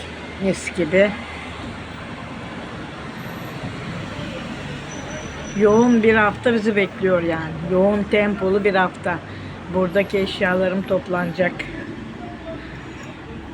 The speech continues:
Orasındaki eşyalar var, onlar toplanacak. Hatta "Kullanabileceklerinizi kullanın." dedi, sağ olsun. Annesinin dolabı, makinesi hepsi içinde.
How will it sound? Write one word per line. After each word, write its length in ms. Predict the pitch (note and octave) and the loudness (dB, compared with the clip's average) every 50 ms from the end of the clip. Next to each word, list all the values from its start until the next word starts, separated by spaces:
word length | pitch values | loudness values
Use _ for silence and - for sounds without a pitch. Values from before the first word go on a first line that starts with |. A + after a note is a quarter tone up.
| - F3+ | 2 6
Orasındaki 880 | G3 F#3+ F#3 F#3 F3 - - G3+ F#3+ F#3 G3 F#3 G3+ F#3+ F#3 - G3 | 8 8 10 10 8 6 6 6 6 6 8 6 6 6 6 6 6
eşyalar 640 | F#3 F3+ - - - G#3 F3+ F3+ F#3 F#3 F#3 F#3 F3+ | 6 6 4 4 4 4 6 6 8 8 10 8 8
var, 220 | F3 F3+ F3 F3 | 8 8 6 6
onlar 420 | F3 F3 F3 F3 F3 F3 F3+ F3+ - | 6 4 2 2 2 2 0 2 4
toplanacak. 720 | F#3+ F3+ F3 - F3+ F3 E3+ F3 E3 D#3 F3 E3+ E3+ E3+ - - - - - - - - - - - - - - - - - - - - - - - - - - - - - - - - - - - | 4 4 4 4 0 0 0 0 2 4 6 6 6 4 0 -6 -10 -10 -12 -14 -16 -16 -14 -14 -14 -14 -16 -14 -14 -10 -8 -8 -8 -8 -10 -14 -14 -14 -14 -14 -12 -12 -14 -14 -14 -14 -12 0 4
Hatta 400 | A3+ G3+ G3+ - - G#3 G#3 G#3 | 4 4 6 6 6 6 6 6
"Kullanabileceklerinizi 1160 | - G#3+ G#3 G3+ G3+ G3+ G3+ F#3+ G3 F3+ E3 G3 F#3+ F3 F#3+ G3 G3 G3 F#3+ F3+ F#3 G3 - | 6 8 8 8 10 8 8 6 4 4 4 2 2 4 4 4 6 6 6 4 2 0 2
kullanın." 460 | G3 G3 G3 G3 G3+ G3+ G3 F#3+ F#3 | 4 4 6 6 6 6 6 4 4
dedi, 340 | F3 F3+ F3 D#3+ F#3 F#3 F3 - | 4 4 6 6 6 4 4 4
sağ 300 | - - F#3 F#3 F#3 F#3 | 4 6 8 10 10 10
olsun. 440 | F#3 F3+ F3 E3+ - - F#3 G3 - - - - - - - - - - - - - - - - - - - - - - - - - | 10 8 6 4 2 0 -2 -2 -2 -6 -10 -14 -14 -14 -14 -14 -12 -12 -12 -12 -12 -14 -14 -12 -12 -12 -12 -12 -12 -12 -10 -4 0
Annesinin 680 | F#3+ F3+ F3 F3+ F3+ F3 E3+ - F3+ E3+ E3+ E3+ F3 E3 | 2 2 2 4 2 2 2 0 0 0 0 0 4 6
dolabı, 760 | F#3+ F#3 F3+ F3 F3 E3 E3 F3+ F3 E3+ E3+ E3+ E3+ E3+ E3+ E3+ | 8 8 10 10 8 8 8 8 8 8 8 8 6 6 4 4
makinesi 680 | F3+ E3+ - - F#3+ F3+ F3+ F3 D#3+ - - G3 G#3+ | 2 0 2 2 2 2 2 2 0 2 4 6 6
hepsi 300 | A#3 A3+ - - - G3+ | 6 6 4 4 2 4
içinde. 540 | G3 F#3+ - - G3 F#3+ F#3 F3+ F3+ F3+ F3 | 4 2 2 0 0 2 4 6 6 4 4